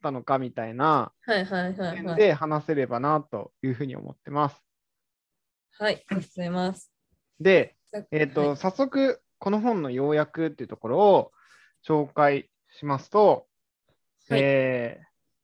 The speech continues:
Speaker 1: まあ、えっと、Amazonのレビュー、Amazonの要約ですね。が、えっと、韓国の男子高校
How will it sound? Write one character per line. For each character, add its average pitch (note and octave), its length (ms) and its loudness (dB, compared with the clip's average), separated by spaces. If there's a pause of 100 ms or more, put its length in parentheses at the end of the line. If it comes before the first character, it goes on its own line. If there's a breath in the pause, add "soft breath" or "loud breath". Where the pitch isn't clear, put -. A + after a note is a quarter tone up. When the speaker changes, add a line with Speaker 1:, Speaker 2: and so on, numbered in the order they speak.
(180)
Speaker 1:
ま E3+ 200 2
あ、 - 100 -14
え D#3 60 -2
っ - 20 -8
と、 D#3 100 4
Amazon G3+ 320 4
の A#2+ 220 -8
レ C3 140 -4
ビ D3+ 120 -2
ュ - 20 -10
ー、 - 40 -20 (120)
Amazon F#3 340 2
の G3 180 -2
要 C3+ 160 0
約 A#2+ 180 -4
で - 120 -20
す - 140 -18
ね。 E3 220 -6 (460)
が、 F#3+ 320 4 (320 soft breath)
え C3+ 80 -4
っ - 20 -4
と、 C3+ 160 -6
韓 B3+ 300 2
国 G#3 240 -6
の G#3+ 100 2
男 F#3+ 300 0
子 - 80 -20
高 A3 260 -6
校 G3+ 320 0